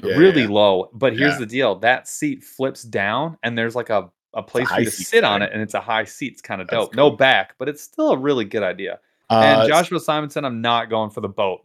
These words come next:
Speaker 2: There's no
Speaker 1: we,
Speaker 2: way. Here's
Speaker 1: I was
Speaker 2: why.
Speaker 1: just gonna say that. Go
Speaker 2: There's
Speaker 1: ahead.
Speaker 2: a
Speaker 1: You say
Speaker 2: really,
Speaker 1: why.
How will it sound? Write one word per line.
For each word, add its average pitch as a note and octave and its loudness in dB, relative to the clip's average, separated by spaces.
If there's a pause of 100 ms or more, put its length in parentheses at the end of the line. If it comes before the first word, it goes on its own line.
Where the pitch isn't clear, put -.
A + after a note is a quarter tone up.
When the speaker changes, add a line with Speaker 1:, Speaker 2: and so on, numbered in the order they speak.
(140)
Speaker 2:
There's B2 -2
no D3 4
Speaker 1:
we, D#3 2
Speaker 2:
way. B2+ 4
Here's F3 4
Speaker 1:
I - -8
was B2+ -4
Speaker 2:
why. G#2+ 4
Speaker 1:
just F2 -4
gonna G#3 -2
say G3 -6
that. B2 -6 (200)
Go D3 2
Speaker 2:
There's D3 2
Speaker 1:
ahead. C3 0
Speaker 2:
a - -2
Speaker 1:
You B2+ 0
say D3+ 6
Speaker 2:
really, F3+ 6
Speaker 1:
why. C#3+ 2